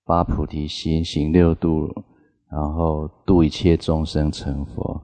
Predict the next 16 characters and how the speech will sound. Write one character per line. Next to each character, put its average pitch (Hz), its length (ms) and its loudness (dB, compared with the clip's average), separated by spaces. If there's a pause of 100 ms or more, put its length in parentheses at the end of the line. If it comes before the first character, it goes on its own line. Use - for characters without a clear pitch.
(540)
但 92 100 2
是 90 340 4 (400)
里 80 200 2
面 101 320 8
呢， 80 260 4
有 78 280 2
许 73 260 -4
多 87 240 4
的 78 120 2
内 85 280 4
容， 76 380 -4 (360)
导 76 160 -6
师 87 280 2
用 80 240 4
天 87 400 2
化， 73 440 0